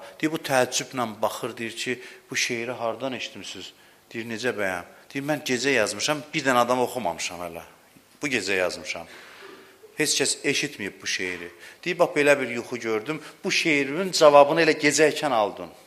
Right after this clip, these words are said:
Artıq bağışlandın. Bu dərgaha yazdığın o vəsfə görə. Doğrudan da Əlinin eşqi böyük bir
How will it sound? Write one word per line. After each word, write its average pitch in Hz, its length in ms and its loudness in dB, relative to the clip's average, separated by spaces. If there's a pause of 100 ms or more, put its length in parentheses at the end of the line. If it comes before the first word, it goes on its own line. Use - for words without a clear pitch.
(280)
Artıq 131 420 4 (440)
bağışlandın. 123 920 6 (840)
Bu 185 120 2
dərgaha 127 640 8 (920)
yazdığın 139 520 4
o 127 80 0
vəsfə 120 400 2
görə. 95 240 -10 (400)
Doğrudan 151 540 2
da 185 100 4 (300)
Əlinin 147 580 0
eşqi - 840 2
böyük 143 400 0
bir 113 260 -6